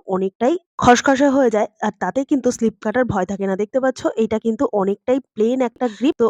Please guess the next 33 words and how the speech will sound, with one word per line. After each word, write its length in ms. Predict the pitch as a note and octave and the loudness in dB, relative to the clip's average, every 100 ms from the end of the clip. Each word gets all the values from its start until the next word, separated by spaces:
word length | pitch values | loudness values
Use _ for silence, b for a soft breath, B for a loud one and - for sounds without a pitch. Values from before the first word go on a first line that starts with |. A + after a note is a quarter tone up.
| A#3+ | 2
এইভাবে 360 | B3+ C4 C4+ C4+ | 0 2 2 0
যদি 180 | C4+ B3+ | 0 0
আমরা 180 | A#3 B3 | 0 -2
কাজগুলোকে 560 | F3+ E3 - A#3+ B3+ A#3+ | -4 -4 -2 0 0 -6
একটু 200 | - C4+ | -8 -10
সহজ 340 | - A3 A#3 C#4 | -4 -2 0 -2
করে 220 | - D#4 | -2 0
নিই 140 | B3 C4+ - | 0 -2 -6
আমাদের 320 | F#3 F3 F#3+ | -6 -6 -6
কিন্তু 240 | G#3+ G#3 D4 | -6 -4 -4
অনেকটাই 380 | F#3+ F3+ - C#4 | -2 -4 -2 0
নিশ্চিন্তে 440 | A3 - G#3+ G3 G3 | 0 -2 -4 -2 -4
থাকা 180 | G3 F#3+ | -2 -2
যাবে। 140 | F#3+ | -2
টিপসটা 300 | G3 C4+ - D#4 | -4 -4 -2 0
কেমন 220 | D4+ D4+ | 2 2
লাগলো 220 | D4+ D#4+ | 2 0
কমেন্ট 260 | C#4+ G3 F3 | 0 -2 -2
করে 160 | F3+ F3+ | -4 -2
জানাতে 280 | F3+ F#3 A#3+ | -2 -2 0
ভুলবে 260 | B3+ B3+ | 2 0
না। 80 | C#4 | 0
চলে 220 | D4 G3 E3 | 0 -2 -2
গেলাম 200 | F3 F#3 | -4 -2
পরের 240 | F#3 F#3+ | -2 -2
টিপসে। 240 | - - E4 | -4 -6 6
তো 100 | C#4+ | 8
বন্ধুরা 260 | C#4 D4+ D#4 | 8 6 4
এখানে 220 | C#4+ C4+ | 2 0
দেখো 180 | B3+ C4+ | 0 0
আমি 140 | C4+ | 2
নিয়ে 180 | B3+ A#3 | 2 2
নিয়েছি 260 | A3+ A3+ | 0 -2